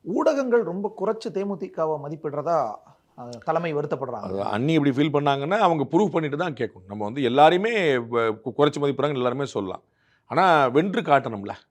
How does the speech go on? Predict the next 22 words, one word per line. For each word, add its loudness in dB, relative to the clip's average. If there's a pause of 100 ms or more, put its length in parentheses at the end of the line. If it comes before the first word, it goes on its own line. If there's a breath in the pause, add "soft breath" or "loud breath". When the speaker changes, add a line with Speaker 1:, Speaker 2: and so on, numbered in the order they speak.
(100)
Speaker 2:
நம்ம -6
வந்து 0
கடந்த 2
ரெண்டாயிரத்தி 4
இருபத்தி -2
நாலு 0
தேர்தல்ல, -4 (400 soft breath)
அ, -4
கேப்டன் 4
அவர்களுடைய 2
மகன் 0
சிவாசி 2
தொகுதியை -2
தவிர 4
வேற 4
எந்த -2
தொகுதியில -2
வந்து -6
அவங்க -8
ஷைன் -6
பண்ணாங்கன்னு -8
சொல்லணும்ல. -14